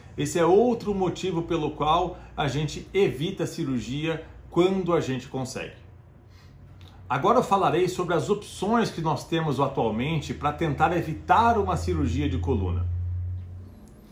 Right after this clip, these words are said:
Então, o que nós queremos é seguir essa lógica do tratamento do paciente, sempre partindo daquilo que é mais simples para aquilo que é mais complexo,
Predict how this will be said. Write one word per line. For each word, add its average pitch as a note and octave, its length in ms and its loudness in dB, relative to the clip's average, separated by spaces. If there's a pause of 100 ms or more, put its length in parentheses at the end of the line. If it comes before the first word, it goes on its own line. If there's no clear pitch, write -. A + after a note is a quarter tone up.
(400)
Então, G3+ 280 8
o - 20 2
que G#3 100 4
nós G#3+ 200 6
queremos E3 580 8
é F3 80 8
seguir F3+ 380 6
essa G3 280 8
lógica D3+ 960 8 (160)
do C#3+ 160 6
tratamento C3+ 760 6
do B2 100 6
paciente, G#2 600 0
sempre A3+ 600 2
partindo C3 680 4
daquilo B2+ 360 4
que D3 120 2
é C#3+ 40 4
mais D3 260 2
simples G#3 600 2 (320)
para F3+ 220 8
aquilo E3 320 4
que E3+ 80 0
é D#3+ 60 6
mais C#3+ 220 4
complexo, G#2+ 760 0